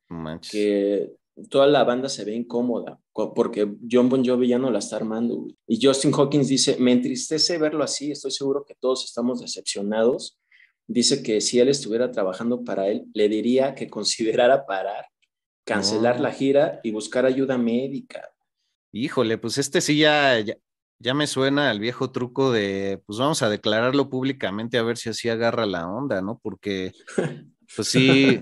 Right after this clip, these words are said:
Speaker 1: o sea, lo que decía del famoso "ya díganle", porque no
Speaker 2: <laughs>
Speaker 1: manches,
Speaker 2: Sí.
Speaker 1: ya expresar esa preocupación,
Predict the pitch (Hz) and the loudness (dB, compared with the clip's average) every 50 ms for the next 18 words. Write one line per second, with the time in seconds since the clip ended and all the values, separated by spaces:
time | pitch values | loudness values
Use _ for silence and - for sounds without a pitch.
0 | - - _ _ - - - 120 120 120 120 113 - 120 120 120 - 135 135 143 | -4 -16 _ _ -12 -2 0 2 2 2 0 0 2 0 0 2 4 4 6 6
1 | 143 139 131 120 - 110 107 117 127 127 - 131 127 123 123 123 123 123 131 131 | 6 4 2 0 -2 -4 -4 -4 -4 -2 -2 -2 0 2 2 2 2 2 0 -2
2 | 135 135 135 131 127 127 127 131 156 - _ _ _ _ _ _ - 117 110 - | 0 0 -2 -2 -2 -2 -2 -4 -4 -6 _ _ _ _ _ _ -10 -10 -8 -4
3 | - 110 113 120 127 127 139 147 - - 110 123 131 135 - - - 139 135 - | -4 0 0 2 2 2 2 0 0 0 2 2 2 2 0 0 -2 -2 0 2
4 | 143 135 139 139 - 135 113 - 104 101 - - 95 - 107 104 - - 120 120 | 4 4 4 4 2 -2 -4 -4 -4 -8 -6 -8 -8 -4 -4 -4 -2 -2 -2 0
5 | 117 113 - | 0 -2 -4